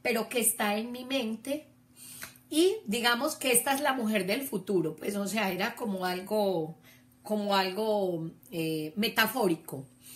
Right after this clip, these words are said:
Entonces, la, la imagen se pone en una, en un papel, pero resulta que esa imagen es la del futuro.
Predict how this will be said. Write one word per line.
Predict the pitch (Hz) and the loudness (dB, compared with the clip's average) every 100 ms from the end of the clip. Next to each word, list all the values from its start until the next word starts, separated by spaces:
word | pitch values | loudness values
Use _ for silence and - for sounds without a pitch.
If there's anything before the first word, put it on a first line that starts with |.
| - - - - | -16 -16 -16 -6
Entonces, | 233 - 294 277 311 359 339 - - _ | -4 2 2 4 2 2 0 -4 -18 _
la, | 262 277 269 262 - | -6 0 0 0 -2
la | 240 247 240 | 2 2 2
imagen | 247 285 294 320 330 | 2 2 2 2 2
se | - 254 | 2 0
pone | - 233 220 226 262 311 - _ _ - _ _ _ _ _ _ _ _ | -2 0 0 0 -4 -4 -10 _ _ -20 _ _ _ _ _ _ _ _
en | 240 240 | -4 -2
una, | 226 226 247 - | -2 -2 -2 -2
en | 226 | -2
un | 226 | -2
papel, | 208 269 285 240 226 269 - _ _ _ _ - - - - - - | 2 0 2 0 0 -8 -14 _ _ _ _ -20 -18 -16 -16 -18 0
pero | 277 247 247 | 2 4 2
resulta | 240 247 226 - 294 294 277 226 - 196 196 208 - _ _ _ _ _ - | 2 0 2 2 2 -2 -4 -6 0 2 2 0 -8 _ _ _ _ _ -14
que | - 240 220 214 | -2 2 4 4
esa | - 262 | 4 2
imagen | 269 277 277 240 240 - 240 233 - - - - _ | 0 2 2 2 -2 -6 -4 -4 -8 -20 -20 -20 _
es | 233 240 - | 0 2 4
la | 240 262 | 4 4
del | 247 202 196 | 4 0 0
futuro. | - 180 - 311 285 170 - | -2 -4 -2 -2 0 -2 -4